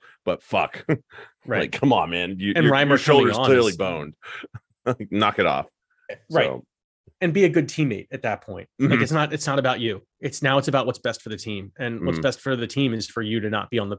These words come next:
Speaker 2: on the pitch.
Speaker 1: Right.
Speaker 2: Um,
Speaker 1: Right. I think
Speaker 2: yeah.
Speaker 1: I
Speaker 2: Like
Speaker 1: think who they chose to bring on for him too says a lot, because people were all big about Jerome Brown.
Speaker 2: I agree.
Speaker 1: I don't like Jerome Brown a ton. So,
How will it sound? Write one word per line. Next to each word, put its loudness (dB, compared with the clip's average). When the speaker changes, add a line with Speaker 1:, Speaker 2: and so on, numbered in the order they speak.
Speaker 2:
on -10
the -6
pitch. -6
Speaker 1:
Right. -8
Speaker 2:
Um, -6
Speaker 1:
Right. -12
I 2
think 2
Speaker 2:
yeah. 2
Speaker 1:
I 2
Speaker 2:
Like 6
Speaker 1:
think 2
who 6
they 8
chose 6
to 0
bring 0
on -4
for -8
him 0
too -4
says -2
a 0
lot, -2
because 0
people -6
were 4
all 2
big -4
about -2
Jerome -6
Brown. -6
Speaker 2:
I -2
agree. -4
Speaker 1:
I 0
don't -2
like -4
Jerome -4
Brown -4
a -6
ton. -12
So, -2